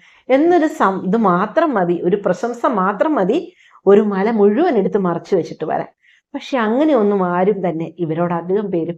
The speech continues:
പറയാറില്ല. എല്ലാവരോടും വളരെ സ്നേഹവും കരുതലും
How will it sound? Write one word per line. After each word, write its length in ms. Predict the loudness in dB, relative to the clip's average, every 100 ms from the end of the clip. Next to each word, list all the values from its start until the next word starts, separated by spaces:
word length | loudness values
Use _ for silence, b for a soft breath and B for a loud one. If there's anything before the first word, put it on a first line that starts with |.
| -12
പറയാറില്ല. 680 | -12 -8 -6 -8 -10 -18 -20 _ _ _ _ _ _ _ 0
എല്ലാവരോടും 760 | 2 4 4 6 6 6 4
വളരെ 340 | 2 2 0
സ്നേഹവും 800 | -4 -2 2 2 2 -2 -4 -6 -18 _ _ _ 2
കരുതലും 560 | 4 4 4 4 2